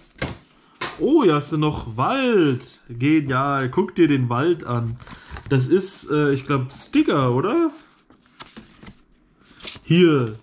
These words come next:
Glumanda. Du kannst jetzt also deinen Glumanda nehmen und kannst das hier, äh, in den, ah, die. Du kannst das Glumanda nehmen, das ist ein Aufkleber, kannst es hier irgendwo an den Strand packen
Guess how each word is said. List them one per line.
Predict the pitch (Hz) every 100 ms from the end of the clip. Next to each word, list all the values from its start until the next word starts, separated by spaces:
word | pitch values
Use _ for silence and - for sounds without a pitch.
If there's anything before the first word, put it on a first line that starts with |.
| _
Glumanda. | 135 139 151 160 135 120
Du | 117
kannst | 120 180 214
jetzt | 208 151
also | 156 156
deinen | 139 131 123
Glumanda | 120 147 226 160
nehmen | 135 139 160 190 - - - - -
und | 131
kannst | 151 175 185 160
das | 135 -
hier, | 180 196 185 196 196 _ _ - -
äh, | 147 151
in | 180 175
den, | 170 160 156 - _ _ _ _ _ _ _ _ _
ah, | - -
die. | 151 131 139 120 - - _ _ -
Du | 123
kannst | 175 175
das | 160 - 131
Glumanda | 139 135 220 269
nehmen, | 226 202 202 202 190
das | 165 185
ist | -
ein | 147
Aufkleber, | 143 254 - 202 196 175 175 180 170
kannst | 170 180
es | 175 -
hier | 170
irgendwo | 165 170 151 151 147
an | 135
den | 123
Strand | - 156 156 202 190
packen | - - 175 175 170 160 156